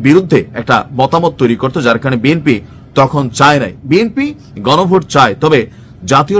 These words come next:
সংসদ নির্বাচনের দিন চায়। তো মোটা কথায় আমরা আনঅফিসিয়ালি যদি বলি, এই জুলাই সনদ বাস্তবায়নের বিষয়ে যতগুলো এখানে চ্যাপ্টার কানেক্টেড বা ন্যারেটিভ কানেক্টেড, অনেক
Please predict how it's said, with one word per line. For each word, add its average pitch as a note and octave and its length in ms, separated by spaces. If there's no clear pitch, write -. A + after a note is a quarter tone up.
সংসদ E3 380
নির্বাচনের A#2+ 480
দিন A#2 100
চায়। A#2 180
তো F3+ 80
মোটা G3 240
কথায় A2+ 320
আমরা A#2+ 160
আনঅফিসিয়ালি D3+ 560
যদি C3+ 140
বলি, C3+ 180
এই B2+ 160
জুলাই E3 320
সনদ F#3+ 300
বাস্তবায়নের C3+ 640
বিষয়ে B2+ 300
যতগুলো F#3 440
এখানে D#3+ 180
চ্যাপ্টার C#3 320
কানেক্টেড B2 520
বা B2 100
ন্যারেটিভ D3+ 340
কানেক্টেড, C3 420
অনেক A#3 140